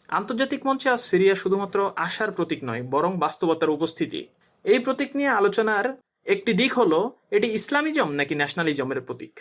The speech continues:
ঈগলের প্রতীকের ব্যবহার অনেক আগে থেকেই আরব ইতিহাসে আছে এবং সিরিয়ার তথ্যমন্ত্রী জানান, এই ঈগল খালিদ ইবনে ওয়ালিদ রাদিয়াল্লাহু তাআলা এর বিজয়ের স্মারক হিসেবে সপ্তম শতাব্দীতেও ব্যবহৃত হতো। আবার কুফি লিপি ও ইসলামী ইতিহাসকে ধরে রাখার চেষ্টা করে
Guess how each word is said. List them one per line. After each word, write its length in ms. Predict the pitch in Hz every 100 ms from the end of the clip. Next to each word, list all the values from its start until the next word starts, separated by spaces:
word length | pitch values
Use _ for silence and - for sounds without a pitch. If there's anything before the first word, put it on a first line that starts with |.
| -
ঈগলের 360 | 214 226 226
প্রতীকের 380 | 220 214 208 202
ব্যবহার 320 | 175 170 180
অনেক 260 | 180 175 170
আগে 180 | 156 156
থেকেই 380 | 175 160 180 175
আরব 220 | 156 151
ইতিহাসে 380 | 151 160 165 160
আছে 300 | 151 175 175 _
এবং 180 | - 170
সিরিয়ার 340 | 180 170 190 208
তথ্যমন্ত্রী 460 | 220 - 240 240 214
জানান, 400 | 156 143 156 233 _ _ -
এই 400 | 175 233 202 190
ঈগল 300 | 170 175 220
খালিদ 300 | - 175 175
ইবনে 180 | 180
ওয়ালিদ 360 | 196 160 165 196
রাদিয়াল্লাহু 340 | 202 190 208
তাআলা 180 | 208 214
এর 100 | 220
বিজয়ের 340 | 175 151 147 147
স্মারক 340 | - 170 151
হিসেবে 380 | 170 170 190 262
সপ্তম 360 | 277 160 - 180
শতাব্দীতেও 500 | 175 170 160 180 233
ব্যবহৃত 400 | 147 147 139 127
হতো। 280 | 123 - - _ _ _
আবার 200 | 147 160
কুফি 360 | 175 220 220 262
লিপি 460 | 247 247 269 311 320 _
ও 260 | - 185 -
ইসলামী 420 | 185 180 247 247
ইতিহাসকে 480 | 240 240 247 240 254
ধরে 160 | 185 175
রাখার 200 | 180 202
চেষ্টা 340 | - 160 -
করে 260 | 131 -